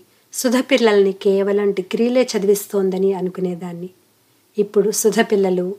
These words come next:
ఎందులో తీసిపోయారు? చక్కని చదువులు,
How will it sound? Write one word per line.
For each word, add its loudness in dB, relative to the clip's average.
ఎందులో -2
తీసిపోయారు? -4
చక్కని 0
చదువులు, -4